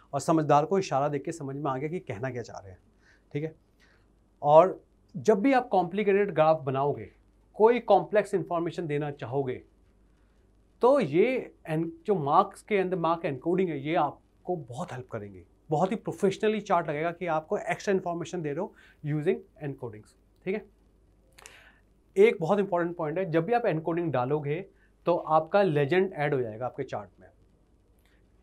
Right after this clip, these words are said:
कई बार एक समझदार के लिए इशारा काफ़ी है, पर सब लोग समझदार नहीं होते, तो उन्हें इशारों के साथ आपको लेजेंड्स भी देना पड़ता है। कुछ लोग तो इशारे से सम-, देख के समझ जाएंगे,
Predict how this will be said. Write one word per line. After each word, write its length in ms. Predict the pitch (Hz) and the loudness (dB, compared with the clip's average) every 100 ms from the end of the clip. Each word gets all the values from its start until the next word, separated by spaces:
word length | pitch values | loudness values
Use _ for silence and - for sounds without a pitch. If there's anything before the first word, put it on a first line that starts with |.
| _ _ - | _ _ 2
कई 160 | 160 196 | 4 6
बार 300 | 151 180 - _ _ _ _ _ _ _ _ _ _ - | 4 2 -4 _ _ _ _ _ _ _ _ _ _ -4
एक 160 | 165 | -4
समझदार 460 | - 143 147 151 156 | 0 0 2 2 2
के 80 | 185 | 0
लिए 100 | 180 | -6
इशारा 300 | 165 131 143 | -4 -2 -2
काफ़ी 360 | 156 131 - 143 | -2 -6 -6 -8
है, 180 | 143 190 | -8 -6
पर 160 | 160 | -6
सब 220 | 151 - 185 | 0 0 2
लोग 180 | 190 | -2
समझदार 420 | - 147 135 131 147 | -2 -4 -2 0 0
नहीं 120 | 147 | -2
होते, 240 | 110 156 | -4 -6
तो 140 | 156 160 | -4 -2
उन्हें 160 | 175 | -2
इशारों 400 | 170 - 127 151 | -4 -4 -2 -2
के 100 | 156 | -2
साथ 220 | 156 156 | -2 -2
आपको 220 | 160 - 170 | -2 -2 0
लेजेंड्स 380 | 139 139 160 | 2 2 0
भी 80 | 165 | -2
देना 180 | 135 127 | -4 -6
पड़ता 320 | 117 104 - | -12 -16 -16
है। 80 | 92 _ _ _ _ | -18 _ _ _ _
कुछ 180 | 180 175 | -2 2
लोग 180 | 214 196 | 2 4
तो 60 | 214 | 4
इशारे 340 | 202 175 185 | 6 6 6
से 60 | 180 | 2
सम-, 200 | 196 170 | -4 -2
देख 160 | 165 | -2
के 60 | 202 | 2
समझ 260 | 202 220 208 | 4 4 6
जाएंगे, 420 | 202 185 160 | 6 4 -2